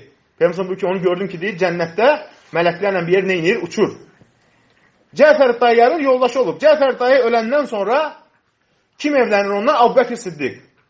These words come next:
Və evlad dünyaya gəlir. Adı nədir? Məhəmməd. Abu Bəkir Siddiq öləndən sonra Əsmə bint Ümeyslə kim evlənir?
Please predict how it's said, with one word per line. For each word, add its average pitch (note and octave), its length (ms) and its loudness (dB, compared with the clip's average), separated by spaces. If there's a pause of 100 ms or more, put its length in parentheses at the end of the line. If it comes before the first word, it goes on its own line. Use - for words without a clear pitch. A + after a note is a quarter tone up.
(880)
Və B3+ 220 6
evlad B3+ 260 4
dünyaya E3 320 -2
gəlir. D#3+ 160 2
Adı G#3 140 -2
nədir? B3 180 -2
Məhəmməd. D#3 480 -6 (540)
Abu A#3 180 2
Bəkir D#4+ 300 4
Siddiq A#3+ 340 -6
öləndən C4+ 480 0
sonra A3 320 0 (1500)
Əsmə C4 420 0
bint C#4+ 140 -4
Ümeyslə C4+ 580 -2
kim D4 220 -4
evlənir? A3+ 420 2